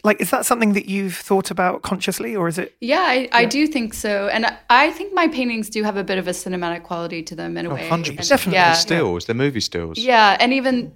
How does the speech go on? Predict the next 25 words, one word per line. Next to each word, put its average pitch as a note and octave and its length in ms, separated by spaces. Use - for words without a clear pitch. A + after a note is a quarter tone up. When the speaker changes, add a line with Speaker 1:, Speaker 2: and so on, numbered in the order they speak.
Speaker 2:
the A3 160
light A3+ 340
has, G3+ 360
sometimes G#3 480
has F#3 220
a F3+ 60
kind F3+ 180
of - 400
projected E3+ 640
light D#3+ 360
feeling A3 580
or A3 100
something. A#3 540
Speaker 3:
Yeah. G#3+ 120
Speaker 2:
You B3 60
know, A#3+ 220
I G3+ 120
think A3 280
they, G#3 260
they G3 140
do G3+ 280
owe F#3+ 160
a F#3+ 40
lot F#3+ 300
to, F#3 280